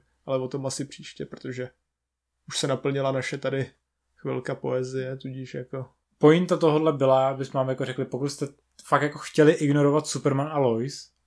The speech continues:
Speaker 2: možná trošku jako my jsme to chtěli ignorovat,
Speaker 1: Chtěli ze začátku určitě.
Speaker 2: tak dejte si to, je to strašně dobrý a myslím si, že se vám to bude líbit.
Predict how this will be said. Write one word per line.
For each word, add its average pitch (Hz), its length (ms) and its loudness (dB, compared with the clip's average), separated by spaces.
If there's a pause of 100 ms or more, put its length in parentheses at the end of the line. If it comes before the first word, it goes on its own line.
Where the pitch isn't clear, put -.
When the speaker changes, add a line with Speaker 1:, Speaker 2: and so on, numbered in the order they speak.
(120)
Speaker 2:
možná 123 200 -2
trošku 127 200 -2
jako 139 160 2
my 131 140 0
jsme 135 180 -2
to 120 100 0
chtěli 127 280 -4
ignorovat, 117 460 -2
Speaker 1:
Chtěli 139 420 4
ze 135 100 0
začátku 139 500 -4
určitě. 143 360 -8
Speaker 2:
tak 127 440 2 (260)
dejte 131 360 2
si 151 160 0
to, 147 360 0
je 127 140 -10
to 139 160 -12
strašně - 960 -4
dobrý 117 480 -2 (1080)
a 117 880 0
myslím 117 300 -12
si, 113 60 -8
že 113 60 -6
se 117 100 -8
vám 110 160 -4
to 117 80 -10
bude 127 180 -12
líbit. 135 320 -16